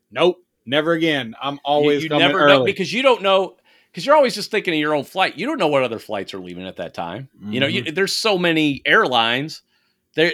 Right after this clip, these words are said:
Speaker 2: Y-, so all of a sudden there could be sixteen flights leaving between four and four thirty or whatever. And all those people show up at the same time. You got the people running late.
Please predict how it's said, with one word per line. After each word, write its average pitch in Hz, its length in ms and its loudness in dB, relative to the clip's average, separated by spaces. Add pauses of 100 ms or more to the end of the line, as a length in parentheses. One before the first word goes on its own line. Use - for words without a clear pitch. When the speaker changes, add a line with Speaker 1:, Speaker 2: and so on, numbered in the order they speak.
Speaker 2:
Y-, 156 260 -10
so 151 220 -2
all 147 200 4
of 175 60 0
a 139 60 -8
sudden 165 320 -4
there 156 100 -2
could 151 160 -6
be 156 320 -2 (480)
sixteen 202 580 -8
flights 175 480 -2
leaving 156 300 -6
between 143 380 -8
four 175 280 -4
and 147 120 -8
four 175 180 -4
thirty 147 380 -4
or 113 80 -4
whatever. 95 480 -6
And 107 340 -4
all 147 240 0
those 143 220 -2
people 151 280 -4
show 131 260 -2
up 135 160 -2
at - 80 -20
the - 60 -18
same 120 220 -4
time. 151 220 -2
You 101 60 -8
got 110 120 -6
the - 60 -20
people 127 280 -8
running 113 300 -6
late. 170 320 -2